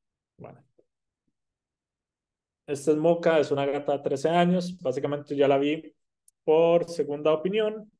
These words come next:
porque la historia era que estaba, que, de hecho, ni sé por qué la vi,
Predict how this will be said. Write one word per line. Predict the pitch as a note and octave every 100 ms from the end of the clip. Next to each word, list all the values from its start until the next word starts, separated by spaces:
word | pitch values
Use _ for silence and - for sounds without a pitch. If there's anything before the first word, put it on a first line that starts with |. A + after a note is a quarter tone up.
| _
porque | - F#3 F#3+ F3+ F3+ F#3+ F#3+ F#3+ F#3+ - - _ _ _ _ -
la | D3+
historia | D3+ - F3+ F3 F3
era | F3+
que | F3
estaba, | - D3+ D#3 D#3+ D#3 C#3+ C3 A2+ A2+ _ _ _
que, | - B2 A#2 A2+ A2 A2 A2 A#2+ _ _ _ - _ _ _ _ _ _ _ _ _ _ _ _ _
de | C#3 B2+
hecho, | B2 F3+
ni | F3+
sé | - C#3+
por | D#3+
qué | -
la | C#3 A#2+
vi, | B2 B2+